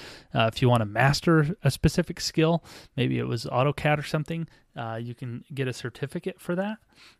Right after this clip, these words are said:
Uh, all kinds of stuff like that. Uh, they also have online degrees if you're interested in getting an online degree.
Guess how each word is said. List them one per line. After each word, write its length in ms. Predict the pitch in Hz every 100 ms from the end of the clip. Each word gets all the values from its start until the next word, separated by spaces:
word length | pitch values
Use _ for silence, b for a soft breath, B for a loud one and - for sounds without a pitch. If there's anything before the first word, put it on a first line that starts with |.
| _ 131
Uh, 260 | 113 110 -
all 160 | 127
kinds 320 | - 143 143
of 80 | -
stuff 300 | - 120 -
like 180 | 113 107
that. 220 | 107 117 _ B B B -
Uh, 60 |
they 140 | 135 160
also 240 | - 190
have 120 | 170
online 360 | 143 143 160 143
degrees 460 | 127 127 139 147 139
if 140 | -
you're 80 | 123
interested 380 | 131 - - 131
in 100 | 117
getting 280 | 135 143
an 80 | 139
online 400 | 135 135 131 135
degree. 440 | 127 135 131 131